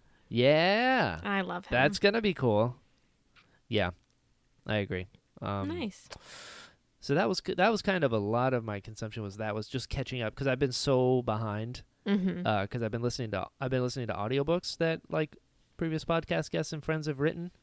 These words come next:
Speaker 1: So I was listening to those, and that, like, really built up my queue <laughs>
Speaker 2: Mm-hmm.
Speaker 1: 'cause I'm subscribed to way too many podcasts.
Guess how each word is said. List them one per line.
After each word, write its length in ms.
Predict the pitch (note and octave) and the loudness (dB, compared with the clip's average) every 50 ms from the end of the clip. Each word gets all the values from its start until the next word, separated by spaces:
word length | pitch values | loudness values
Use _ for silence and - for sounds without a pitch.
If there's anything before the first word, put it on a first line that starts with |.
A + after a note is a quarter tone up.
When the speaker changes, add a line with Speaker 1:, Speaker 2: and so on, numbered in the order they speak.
| _ _ _ _ _ _ _ _ _ _ _ _ - | _ _ _ _ _ _ _ _ _ _ _ _ -6
Speaker 1:
So 200 | - - A#2 G#2 | -2 0 2 2
I 40 | |
was 120 | G2+ G2 A2+ | 2 2 0
listening 280 | A#2 A#2 - C3 A2+ | -2 -2 -2 -4 -4
to 60 | G2+ F#2+ | -2 2
those, 280 | G#2+ A2+ A#2+ B2 B2 | 4 6 6 4 4
and 100 | B2 G2+ G#2+ | 0 -2 -4
that, 220 | G#2 A2 - - | -4 -4 -4 -4
like, 220 | B2+ G#2+ G2+ - - - | -4 -4 -4 -6 -10 -10
really 540 | A#2+ G#2+ G2 G#2 B2+ D3 D3 C#3+ C#3 C3+ A#2+ | -10 -8 -6 -2 2 4 4 4 4 2 -2
built 440 | A2 - C#3 C3+ C3 C3 - - C#3 | -2 0 2 2 2 2 2 0 0
up 160 | C3+ C3 - | 0 0 0
my 160 | C3+ B2 A2+ | -2 -8 -8
queue 460 | - - - - B2+ B2 C3 D3 D3+ - _ | -8 -8 -4 0 2 4 4 4 2 0 _
<laughs> 40 | - C#3 - - - | -10 -10 -8 -4 0
Speaker 2:
Mm-hmm. 220 | G3 G#3 F#3+ F#3 F3 F3 F3+ F3 - - | 0 0 2 0 -4 -4 -6 -10 -8 -2
Speaker 1:
'cause 140 | - E3 A#2 | -2 0 0
I'm 140 | G#2+ G#2+ - | 0 0 -2
subscribed 380 | - A#2+ - - A#2 A2 A2 | -6 -6 -2 0 2 2 2
to 60 | A2+ | 2
way 120 | A2 A2+ A2 | 0 0 0
too 120 | - B2 | -2 -4
many 160 | A#2 A2 A2 | -6 -6 -6
podcasts. 640 | - A#2 G#2+ A2+ - - C3+ C3+ C#3 - - - - | -4 -4 -4 -4 -4 -4 -4 -4 -6 -8 -12 -14 -16